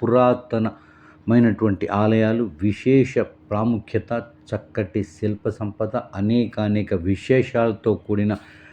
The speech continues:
దేవాలయాలు మనకు కనపడతాయి. వాటిని వదిలేసి మనం దూర, ఎక్కడెక్కడో ఉన్న దూరపు కొండలు నునుపులాగా పరిగెడుతూనే ఉన్నాం.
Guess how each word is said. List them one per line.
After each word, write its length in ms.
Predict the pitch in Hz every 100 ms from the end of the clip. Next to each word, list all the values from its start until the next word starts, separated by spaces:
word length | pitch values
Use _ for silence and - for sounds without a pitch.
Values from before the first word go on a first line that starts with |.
| - _ 90
దేవాలయాలు 840 | 113 120 127 123 117 110 110 113
మనకు 320 | 98 95 87
కనపడతాయి. 580 | - 92 87 87 - - - - - - -
వాటిని 360 | 104 110 113
వదిలేసి 500 | 107 107 117 131 131
మనం 400 | 120 110 107 92 82
దూర, 280 | 101 117 117 - - - - -
ఎక్కడెక్కడో 680 | 104 - 120 113 - 120 117
ఉన్న 200 | 113 107
దూరపు 520 | 90 82 123 127 110
కొండలు 320 | 113 110 107
నునుపులాగా 580 | 98 107 104 110 107 101
పరిగెడుతూనే 680 | 101 101 98 104 92 95 92
ఉన్నాం. 280 | 90 101